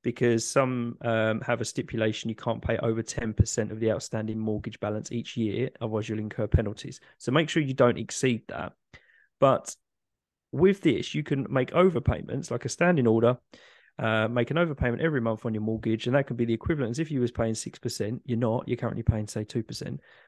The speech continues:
But let's say you, you've added that on. When your rate actually comes to finish, not only will your mortgage be lower, you will also, um, the interest you're paying on that loan will be less,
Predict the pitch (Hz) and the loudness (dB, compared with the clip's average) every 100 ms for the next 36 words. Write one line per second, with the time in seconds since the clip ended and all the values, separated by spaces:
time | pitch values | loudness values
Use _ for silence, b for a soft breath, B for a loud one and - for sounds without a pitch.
0 | _ 98 107 160 147 143 131 123 - 120 | _ 0 2 2 2 2 2 0 -2 -4
1 | 110 127 127 - 107 113 104 123 _ _ | -2 -2 -2 -4 -4 -2 -4 -6 _ _
2 | _ _ _ _ 143 175 202 196 156 151 | _ _ _ _ 2 4 6 6 6 4
3 | 135 131 135 123 127 113 113 - 190 113 | 4 0 -2 -4 -4 -6 -10 -2 0 0
4 | - - - _ _ 147 135 208 196 156 | -4 -10 -16 _ _ 0 4 4 2 2
5 | 135 131 127 120 120 - _ _ 135 131 | 2 2 2 2 0 -6 _ _ -4 0
6 | 165 151 90 82 - - 147 117 113 123 | 0 -2 -10 -12 -18 -20 -4 0 4 6
7 | 139 78 - _ _ _ _ _ _ - | 4 2 -4 _ _ _ _ _ _ -2
8 | 139 143 123 190 - - 69 101 135 _ | 2 2 2 0 -2 -6 -6 -8 -12 _
9 | _ 123 120 117 117 113 110 - _ _ | _ -2 2 2 2 -2 -4 -10 _ _
10 | _ _ _ _ - 131 120 117 170 190 | _ _ _ _ -8 0 2 2 0 0
11 | - 120 - 110 - 110 107 110 143 - | -2 -4 -4 -2 0 0 -2 -2 -6 -12
12 | _ _ _ 120 113 - - _ - 113 | _ _ _ -2 -2 -2 -6 _ -2 0
13 | 110 120 135 127 117 113 113 107 135 - | 0 -4 -2 -2 0 2 2 2 -2 -10